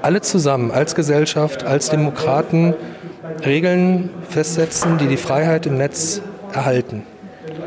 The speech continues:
So, weil Freiheit, die völlig unreguliert ist und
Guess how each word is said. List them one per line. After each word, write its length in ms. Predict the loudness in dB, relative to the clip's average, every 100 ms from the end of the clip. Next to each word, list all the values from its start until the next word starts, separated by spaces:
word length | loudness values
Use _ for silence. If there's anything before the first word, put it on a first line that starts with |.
| -8
So, 320 | -4 -2 -2 -4 -10 -14 -2
weil 160 | 0
Freiheit, 640 | 0 2 2 4 2 0 -6 0
die 340 | 2 4 2 0
völlig 360 | -2 0 2 2
unreguliert 600 | 4 4 4 4 4 2
ist 240 | 0 0
und 340 | 0 0 -2